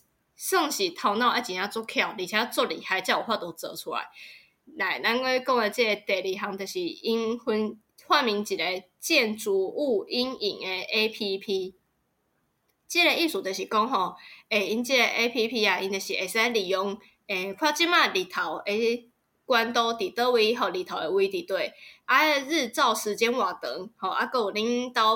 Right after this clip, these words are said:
边啊，迄大楼建筑物伊诶关渡吼是偌悬，安尼用这个数字合起来去算出讲，诶，到底即摆诶阴影，吼，即摆影伫倒位吼，啊，伊就是会带，诶，画出来，放伫个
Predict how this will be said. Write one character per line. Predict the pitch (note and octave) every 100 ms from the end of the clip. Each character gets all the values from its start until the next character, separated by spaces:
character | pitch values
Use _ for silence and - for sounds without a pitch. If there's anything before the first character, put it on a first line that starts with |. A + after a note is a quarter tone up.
| A3
边 | A3 A3
啊， | G#3+ G#3 F3+
迄 | G3+ A3 A3+ A3+
大 | A#3 G3
楼 | F3 F3+
建 | - A#3 G3+
筑 | G3+ F#3
物 | G#3+ A#3
伊 | F#3+ G3+
诶 | G3+ -
关 | G#3 G3+
渡 | A3 G3+ G#3
吼 | A3+
是 | F#3 F#3+
偌 | F3+ F#3 F3
悬， | F#3 E3 E3
安 | A3
尼 | A#3 B3 - - -
用 | - A3 G#3
这 | G#3 D#4+
个 | D#4+
数 | D4+ D#4+ C4
字 | A3 G#3+ A#3 -
合 | C#4+
起 | -
来 | G3 D3
去 | - C#4+
算 | - D#4+ C4
出 | A#3+ C4
讲， | B3 B3 C4+ - - _
诶， | A#3+ G#3
到 | - D4
底 | B3+ C#4+
即 | C#4+
摆 | D4 D4 C4+ - - -
诶 | G3 F#3+ G#3 F#3+ - -
阴 | B3+ B3+
影， | A#3+ G3+ - - -
吼， | G3 F3+
即 | C4
摆 | C#4+ B3+
影 | G#3+ - C#4
伫 | F3+ - E3+
倒 | - A#3
位 | A3 G#3
吼， | A3+ G3+
啊， | -
伊 | A#3
就 | G3 F3+
是 | -
会 | B3+
带， | - - E3 F#3+ - _ _ _ _
诶， | - G3
画 | E3+ A3 A3+
出 | A3+ G3
来， | D3+ B2 -
放 | D4 A#3
伫 |
个 | F#3+